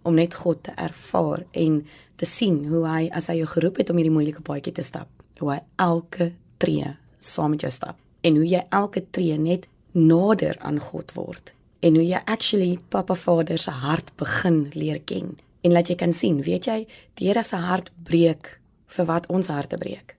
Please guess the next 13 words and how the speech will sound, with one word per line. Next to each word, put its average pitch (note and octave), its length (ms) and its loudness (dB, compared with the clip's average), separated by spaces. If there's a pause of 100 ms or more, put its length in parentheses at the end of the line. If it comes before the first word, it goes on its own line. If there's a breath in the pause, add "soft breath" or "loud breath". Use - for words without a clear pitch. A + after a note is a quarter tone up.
(220)
Sy A3+ 240 -2
hart F3+ 320 0
breek F3+ 320 2
vir - 140 -6
hongersnood, D3 580 -6
sy G#3+ 240 -2
hart G#3 320 -6
breek E3+ 320 2 (140)
vir D#3 180 0 (240)
armoede, D#3 480 2
sy G3+ 240 0
hart - 240 0 (160)
breek D#3+ 320 4